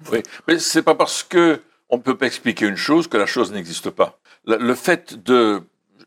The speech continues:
de, d'être superstitieux, c'est le fait de mettre sa confiance dans, je sais pas moi, euh, une patte de lapin ou une, une loque noire qu'on met dans sa poche, euh,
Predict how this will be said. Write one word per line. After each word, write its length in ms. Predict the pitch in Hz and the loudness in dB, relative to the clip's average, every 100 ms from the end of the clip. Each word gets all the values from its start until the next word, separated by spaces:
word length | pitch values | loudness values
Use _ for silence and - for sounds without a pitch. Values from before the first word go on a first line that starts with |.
| _ _ _ _ _ _ _ _ _ _ - | _ _ _ _ _ _ _ _ _ _ -16
de, 60 | - - - - | -10 -10 -10 -6
d'être 160 | 123 131 | -4 -2
superstitieux, 800 | 196 175 175 - - 285 359 - _ _ _ _ _ _ _ _ _ _ _ - | -2 -2 -2 -4 -4 -2 -2 -6 _ _ _ _ _ _ _ _ _ _ _ -6
c'est 320 | - 151 156 | 0 2 2
le 160 | 139 123 | 0 -2
fait 380 | - 180 175 _ | 0 -2 -4 _
de 140 | 113 | -2
mettre 200 | 120 139 | 0 0
sa 100 | - | -2
confiance 500 | 135 113 - 165 165 | -2 -4 0 0 0
dans, 260 | - 131 147 | 2 2 2
je 100 | 98 | -2
sais 140 | 87 104 | -8 0
pas 140 | 131 | 0
moi, 220 | 123 110 - - - | 2 -2 -4 -20 -6
euh, 800 | 101 95 90 85 85 82 82 82 76 | 0 2 2 0 0 -2 -2 -4 -6
une 140 | 95 | -10
patte 200 | 95 120 107 | -2 0 2
de 60 | |
lapin 580 | 104 98 123 113 117 113 | 0 2 0 0 0 0
ou 360 | 110 95 95 90 | 0 -2 -6 -10
une, 360 | 90 - 95 - | -12 -10 -12 -8
une 160 | 107 | -10
loque 300 | 95 110 107 | -2 -2 -2
noire 420 | 117 113 113 117 117 | -2 0 2 2 0
qu'on 120 | 113 | -2
met 80 | 104 | -2
dans 100 | 95 | 0
sa 160 | - | -2
poche, 420 | 107 - 110 - 117 | -2 0 0 0 -2
euh, 140 | 98 | -2